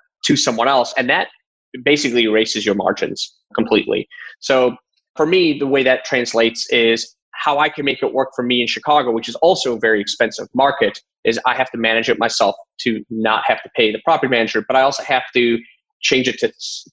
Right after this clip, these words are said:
three unit buildings, because then you get a small amount of economy of scale,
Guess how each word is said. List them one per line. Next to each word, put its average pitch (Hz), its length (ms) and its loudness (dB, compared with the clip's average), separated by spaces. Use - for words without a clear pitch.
three 131 200 2
unit 113 480 0
buildings, 90 460 -2
because 113 220 -4
then 131 100 4
you 127 80 2
get 123 220 0
a 123 40 -2
small 147 580 2
amount 123 340 0
of 120 80 0
economy 113 560 2
of 104 100 2
scale, 143 400 2